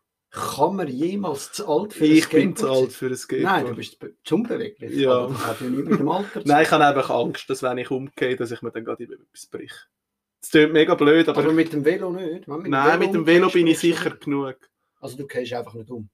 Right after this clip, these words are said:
Speaker 2: Ja.
Speaker 1: Ah, okay. Also du hast einfach Angst vor dem Umkehren?
Speaker 2: Ja.
Speaker 1: Ah, okay.
Speaker 2: Ich bin nicht sicher genug auf dem Skateboard. Ich
Speaker 1: Ja.
Speaker 2: bin zwar einmal ein bisschen gefahren und so, mein Bruder hat's mir probiert beizubringen, aber ich, ich fühle mich zu wenig sicher.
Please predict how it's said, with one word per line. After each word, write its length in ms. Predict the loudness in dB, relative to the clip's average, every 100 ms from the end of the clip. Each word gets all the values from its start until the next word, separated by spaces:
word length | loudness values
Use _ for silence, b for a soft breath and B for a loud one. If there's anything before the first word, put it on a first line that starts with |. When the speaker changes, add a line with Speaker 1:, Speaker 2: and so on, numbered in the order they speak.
| -2
Speaker 2:
Ja. 340 | 2 2 0 _
Speaker 1:
Ah, 120 | -6 -6
okay. 200 | -6 -20 _ -16
Also 160 | -6
du 60 | -4
hast 80 | -2
einfach 240 | -4 -6
Angst 200 | -10 -12 -14
vor 100 | -14
dem 80 | -14
Umkehren? 400 | -16 _ _ -6
Speaker 2:
Ja. 220 | -2 -2 -4 _ _ _
Speaker 1:
Ah, 180 | -16 -12
okay. 380 | -12 -14 -14 -12
Speaker 2:
Ich 180 | -10 0
bin 180 | 2 4
nicht 180 | 4 4
sicher 300 | 2 2 -4
genug 360 | -2 -2 -2 -6
auf 120 | -6 -6
dem 80 | -6
Skateboard. 440 | -2 -2 0 -4
Ich 60 | -4
Speaker 1:
Ja. 60 | -6
Speaker 2:
bin 320 | 0 2 2
zwar 280 | 0 0 2
einmal 200 | 0 -2
ein 60 | 0
bisschen 400 | 0 -2 -4 -4
gefahren 420 | 0 2 4 4
und 140 | 2 0
so, 120 | 0
mein 140 | 0
Bruder 320 | 0 0 0
hat's 180 | -4 -6
mir 60 | -12
probiert 420 | -8 -6 -8 -10
beizubringen, 640 | -14 -14 -12 -8 -8 -8 -10
aber 240 | -10 -12
ich, 80 | -14 B B B B
ich 60 | -20
fühle 220 | -4 0 0
mich 200 | -2 0
zu 100 | 0
wenig 200 | 0 -2
sicher. 260 | -6 -6